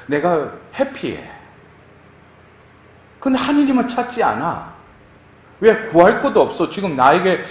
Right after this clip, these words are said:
모든 게 다 갖춰져 있으니까. 그러나 내 안에 성령께서는 깊이 탄식하고 계신 거예요. 왜? 나를 부르신 것은 현세를 위해서 부르신 것이 아니라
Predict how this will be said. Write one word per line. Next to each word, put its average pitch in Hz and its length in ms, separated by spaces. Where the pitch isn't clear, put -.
모든 190 320
게 151 100
다 - 140
갖춰져 202 460
있으니까. 113 500
그러나 202 380
내 165 160
안에 180 280
성령께서는 165 800
깊이 - 520
탄식하고 196 560
계신 - 300
거예요. - 160
왜? 165 500
나를 113 380
부르신 123 560
것은 156 520
현세를 247 720
위해서 165 300
부르신 135 440
것이 98 300
아니라 104 480